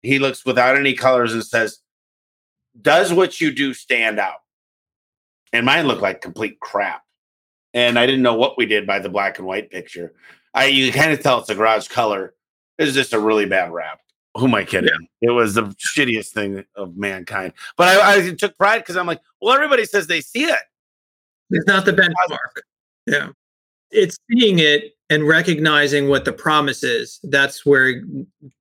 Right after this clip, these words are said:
Speaker 2: most people don't put those two things together. You can make your trucks purple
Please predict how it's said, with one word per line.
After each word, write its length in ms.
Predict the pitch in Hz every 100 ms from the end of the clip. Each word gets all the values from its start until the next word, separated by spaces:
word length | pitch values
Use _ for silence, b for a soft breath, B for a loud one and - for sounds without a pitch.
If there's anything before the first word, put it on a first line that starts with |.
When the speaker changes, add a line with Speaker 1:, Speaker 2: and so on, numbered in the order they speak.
| -
Speaker 2:
most 260 | 165 160
people 200 | 160 139
don't 220 | 135 127 -
put 160 | 127
those 220 | 135 127
two 160 | - 143
things 260 | 135 123 -
together. 480 | 131 127 110 110
You 160 | 113 165
can 140 | 208
make 160 | 196 175
your 100 | 175
trucks 460 | 190 165 - - - _ -
purple 440 | 196 202 120 -